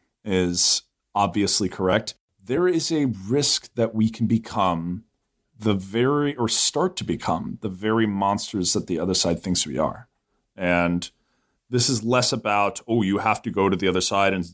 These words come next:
and understand them and debate them, which of course we advocate for, which is somehow controversial, but, but this is more about giving yourself the space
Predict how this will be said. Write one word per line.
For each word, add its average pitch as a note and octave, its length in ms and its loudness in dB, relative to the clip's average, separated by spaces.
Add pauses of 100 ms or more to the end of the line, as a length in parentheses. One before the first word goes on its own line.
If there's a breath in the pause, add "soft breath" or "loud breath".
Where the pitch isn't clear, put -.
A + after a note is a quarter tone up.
and F2 160 -2
understand G2+ 460 2
them F2 100 2
and E2+ 80 0
debate A#2+ 380 0
them, G#2+ 220 0
which F#2+ 200 -2
of A2 100 -10
course C#3 300 0
we G#2 140 -2
advocate G#2+ 560 0
for, G2 320 0
which F2+ 160 -4
is E2 80 -4
somehow G2 400 2
controversial, F#2+ 720 -2
but, F2+ 380 0 (520 soft breath)
but A2+ 160 -2
this B2 160 4
is C#3+ 140 -2
more A2+ 220 2
about G2 540 0 (1080)
giving B2 320 2
yourself A2+ 760 0
the A#2 80 -12
space - 920 0